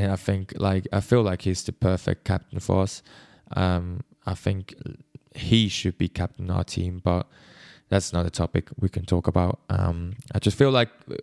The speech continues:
I ju-, I was just impressed about Kane just coming back from the World Cup after such a miss, and, um, you know, like, being that active, uh, in the second half and scoring, and, um,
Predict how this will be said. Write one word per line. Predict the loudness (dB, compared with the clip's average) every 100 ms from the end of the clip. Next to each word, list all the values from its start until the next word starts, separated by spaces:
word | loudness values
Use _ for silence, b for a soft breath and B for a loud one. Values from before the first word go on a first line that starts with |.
| -12 -2
I | 2
ju-, | 4
I | 4
was | 4
just | 4 2
impressed | 2 2 2 0 0
about | 2 2 2
Kane | 2 2 0
just | 0 2
coming | 2 4 4
back | 2 2
from | 2 2
the | 4
World | 2 2
Cup | 2 0 -2
after | -2 2
such | 2 2
a | 0
miss, | 0 -2 -4 B B B B 0
and, | 2 4 2 2
um, | 2 2 0 -4 -6 -10 _ -2
you | 0
know, | 2 2 0 -6 -6
like, | 0 0 0 -14 -16 -10 2
being | 4 4 0
that | 2 2
active, | 2 0 0 -2 -2 -6 B B B B -2
uh, | 2 4 2
in | 0
the | 0
second | 0 -2
half | 0 2 2
and | -2 -4
scoring, | 2 4 4 2 -2 -8 -6
and, | -2 -2 0
um, | 0 0 0 -4